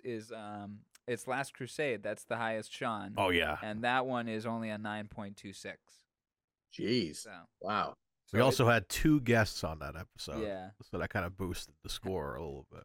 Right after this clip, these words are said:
Speaker 1: Mm.
Speaker 3: Yeah.
Speaker 2: Everyone loved it. Uh, but yeah, so that's gonna do it for the terrorist slash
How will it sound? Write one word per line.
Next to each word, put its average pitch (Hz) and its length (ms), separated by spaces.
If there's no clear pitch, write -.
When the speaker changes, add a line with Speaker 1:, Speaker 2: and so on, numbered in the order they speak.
Speaker 1:
Mm. 101 200
Speaker 3:
Yeah. 90 160
Speaker 2:
Everyone 95 220
loved 90 340
it. 76 80
Uh, 110 300
but 104 100
yeah, 175 260
so - 140
that's 120 240
gonna 175 220
do 107 300
it - 100
for 120 560
the 98 100
terrorist 127 560
slash - 880